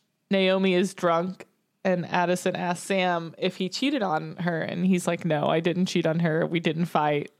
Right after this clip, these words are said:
I just woke up one day and I was like, 'I think I'm done being married.'" And he was like, "That's bad. I did a bad thing."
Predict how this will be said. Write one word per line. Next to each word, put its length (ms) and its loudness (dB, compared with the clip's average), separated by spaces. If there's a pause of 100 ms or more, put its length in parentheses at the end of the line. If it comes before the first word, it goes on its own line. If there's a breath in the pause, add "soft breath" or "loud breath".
I 120 2
just 200 2
woke 320 2
up 160 2
one 140 2
day 140 2
and 100 0
I 40 2
was 120 0
like, 240 -2
'I 80 0
think 160 0
I'm 160 0
done 240 2
being 280 2
married.'" 440 -2 (160)
And 80 2
he 80 6
was 100 2
like, 200 0
"That's 320 -2
bad. 520 -4
I 120 2
did 180 0
a 80 2
bad 420 -2
thing." 340 0